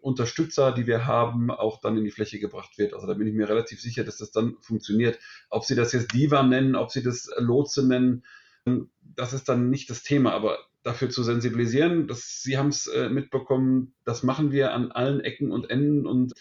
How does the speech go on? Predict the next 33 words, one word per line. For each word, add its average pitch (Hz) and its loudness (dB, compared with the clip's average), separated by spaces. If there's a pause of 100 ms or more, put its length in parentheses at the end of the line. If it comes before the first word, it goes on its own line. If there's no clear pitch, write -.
(260)
die 120 2
Nachfrage 123 0
danach 117 0
ist 117 -12
groß, 120 0
weil 113 2
die 123 -4
Diskussion 147 4
darüber, 131 4
wer 143 4
erklärt 143 0
Patientinnen 151 2
und 127 -2
Patienten, 143 0
wie 123 -8
das 143 0
ganze 139 0
Digitale 131 0
funktioniert 110 0
und 110 -2
sei 120 0
es 131 -4
nur 127 0
das 117 -2
E-Rezept 143 -2
oder 120 -2
die 117 -4
elektronische 113 -4
Patientenakte, 98 -4
die 117 -4
ist 143 -2
ja 139 2
hoch. 131 2